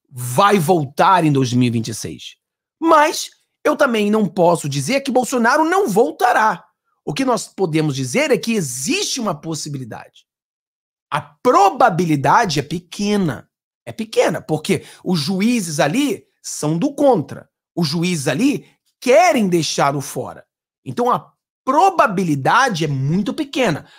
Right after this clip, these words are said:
mas a possibilidade existe. Como a possibilidade, tudo é possível. Então, o que nós temos que entender? Olhar o jogo, observar,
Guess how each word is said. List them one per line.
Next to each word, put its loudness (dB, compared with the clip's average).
mas -2
a 0
possibilidade -2
existe. -8
Como 0
a -2
possibilidade, 0
tudo -2
é 2
possível. -2
Então, 4
o -6
que 0
nós 2
temos -2
que -6
entender? -4
Olhar 2
o 0
jogo, -4
observar, 0